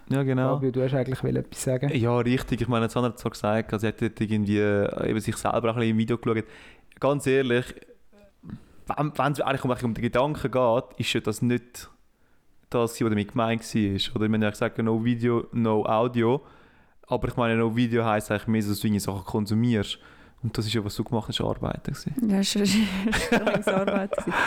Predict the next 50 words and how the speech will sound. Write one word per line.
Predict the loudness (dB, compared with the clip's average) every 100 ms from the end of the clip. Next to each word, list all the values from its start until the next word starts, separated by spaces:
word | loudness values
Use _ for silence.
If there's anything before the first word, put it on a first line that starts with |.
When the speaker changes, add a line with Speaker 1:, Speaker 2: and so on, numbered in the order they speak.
| -2 -6 -12 -12 -2
Speaker 3:
Nein, | 2
nein, | 4 4
aber | 2
ist | -2
klar, | 0 2 4
oder? | 4
Es | 2 0
ist | 0 0
eigentlich | -2
darum | -2 -2
gegangen, | 0 0
dass | 2 0
du |
nicht | 2
am | 2
Abend | 2 0
einfach | -2
das | -2
Fernsehen | 0 2 0
stellst | 0 2 2 0 0
und |
Speaker 1:
Ja, | 2 4 2
mega. | 0 -2
Speaker 3:
so, | 0 -2 0
ja. | 0 -2 0
Speaker 2:
Und | 2 2
nicht |
Speaker 1:
Oder | 2 0
Speaker 2:
durch | 0
Insta | 0 0 -2
durchscrollst. | 0 0 -2 -2 2 2 2 -2 0
Speaker 1:
Richtig, | 2 2 2
irgendwie | 0
Speaker 2:
Mhm. |
Speaker 1:
so. | 2 0 -2 -18 -14 -4
Weil, | 2 4 4 2
und | 2 0
jetzt | 0
kommt's, | -2 0 2 0 -4 -10
es | -6 -6
ist | -6 -4
so | -4
traurig. | -4 0 0 0 -4 -10 -20 -8
Es | -6 -4
ist | -8 -6
wirklich | -4 -2 -2 -4 -4
traurig. | -4 0 0 0 -4 -8 -6 -6 -10 -12 -12 -6
Zwei | 0 2 4
Wochen | 4 2 2
lang | 4 2